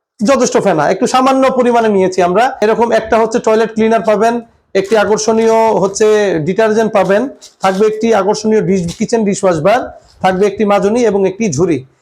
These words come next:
এরকম পাঁচ, পাঁচটি আইটেম আপনারা বিক্রি করবেন একশো টাকায়। এর এক ডলার মধ্যে দেখেন, একদম নরম, স্মুথ ভাবে চ-,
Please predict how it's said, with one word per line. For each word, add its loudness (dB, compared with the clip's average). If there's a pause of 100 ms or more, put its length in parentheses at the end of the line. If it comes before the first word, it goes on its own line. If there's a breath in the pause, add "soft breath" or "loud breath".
(140)
এরকম 2
পাঁচ, 0
পাঁচটি 0
আইটেম 0
আপনারা 2
বিক্রি -4
করবেন 0
একশো -2
টাকায়। -2
এর 0
এক -2 (120)
ডলার 2
মধ্যে -2
দেখেন, -2 (260 soft breath)
একদম 0
নরম, 2
স্মুথ 0
ভাবে 0
চ-, -4